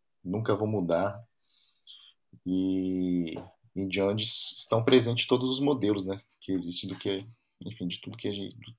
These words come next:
tudo que existe, né? E eu acho, sim, que existe uma coexistência quando a gente enxerga, né, acho que essa, essa dualidade, né? Entre o mundo sensível e o mundo das ideias, olhando do ponto de vista de Platão, né?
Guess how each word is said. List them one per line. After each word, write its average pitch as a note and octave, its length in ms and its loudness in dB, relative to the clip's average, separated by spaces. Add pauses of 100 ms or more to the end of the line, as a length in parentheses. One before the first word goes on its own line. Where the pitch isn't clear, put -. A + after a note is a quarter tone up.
(120)
tudo G#2+ 160 -12
que - 120 -2
existe, F2+ 440 0
né? A2+ 100 -12 (1400)
E F#2+ 1040 0
eu G2 120 2
acho, G#2+ 180 6
sim, A#2+ 180 0
que A#2+ 120 0
existe G#2+ 320 2
uma A2+ 120 0
coexistência A2+ 800 0
quando A2 240 0
a A2+ 40 4
gente A2+ 400 -2 (1160)
enxerga, G2 600 4
né, G2 260 4 (280)
acho F#2+ 220 2
que - 60 0
essa, G2+ 240 0
essa - 180 0
dualidade, F#2+ 640 0
né? A2 80 -12 (920)
Entre F#2+ 260 -4
o G#2 40 -2
mundo G2+ 160 -2
sensível A2+ 500 0
e A#2+ 40 -2
o - 20 -2
mundo A#2 100 0
das A#2+ 140 4
ideias, F#2+ 320 2
olhando F2 260 -2
do F#2 80 -8
ponto G#2+ 140 -4
de G#2 100 -8
vista G#2 180 -4
de - 60 -16
Platão, G#2 380 0
né? F2+ 60 -12